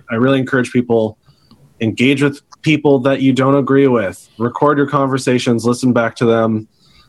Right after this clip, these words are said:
uh, and check out other people that do the same thing. Uh, again, my channel is Abstract Activist. You can find me on YouTube. If, uh, my channel's kinda hard to find 'cause there's two common words. So if you type in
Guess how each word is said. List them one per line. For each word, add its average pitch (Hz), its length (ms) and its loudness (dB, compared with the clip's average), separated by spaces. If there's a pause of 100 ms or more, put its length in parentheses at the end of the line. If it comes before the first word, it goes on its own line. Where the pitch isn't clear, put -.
(160)
uh, 107 360 -2
and 110 160 -2
check 135 240 -2
out 131 200 0
other 123 220 0
people 120 260 -2
that 107 140 0
do 107 100 -2
the 104 100 -4
same 104 300 -6
thing. 110 540 -4 (480)
Uh, 110 200 -2
again, 120 340 0
my 127 220 2
channel 139 320 0
is 113 240 -2
Abstract 127 800 -2
Activist. 139 760 -4 (120)
You 123 120 -2
can 117 160 -2
find 120 240 0
me 120 80 4
on 110 140 -2
YouTube. 151 500 0 (440)
If, 127 180 -2
uh, 120 340 0
my 131 160 0
channel's 170 320 -2
kinda 160 240 -2
hard 165 200 0
to 143 40 -4
find 147 520 0
'cause 123 200 0
there's 123 200 0
two - 240 -2
common 135 320 0
words. 135 320 0
So 120 320 0 (280)
if 127 120 -2
you 147 80 2
type 151 260 -2
in 139 380 2